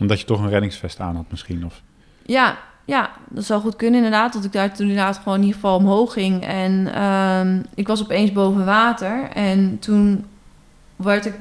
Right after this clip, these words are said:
Speaker 2: kwam op, waar ik boven water kwam, was op, ook op de plek waar, want we hadden één klein metalen reddingsbootje, een soort van badkuip,
Speaker 1: <laughs>
Speaker 2: zonder motoren of zonder, eh,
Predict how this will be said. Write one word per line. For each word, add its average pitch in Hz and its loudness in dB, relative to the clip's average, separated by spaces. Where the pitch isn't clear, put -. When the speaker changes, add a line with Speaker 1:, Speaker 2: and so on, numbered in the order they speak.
Speaker 2:
kwam 214 -2
op, 196 -2
waar 214 4
ik 220 -8
boven 208 -2
water 226 0
kwam, 233 0
was 208 -4
op, - -8
ook 202 -2
op 196 -8
de 196 -4
plek 214 0
waar, 202 0
want 190 -4
we 185 -8
hadden 185 -4
één 226 0
klein 202 4
metalen 190 4
reddingsbootje, 220 0
een 320 -2
soort - -6
van 190 -2
badkuip, 220 0
Speaker 1:
<laughs> - -6
Speaker 2:
zonder 202 4
motoren 208 4
of 196 -2
zonder, 190 2
eh, 185 2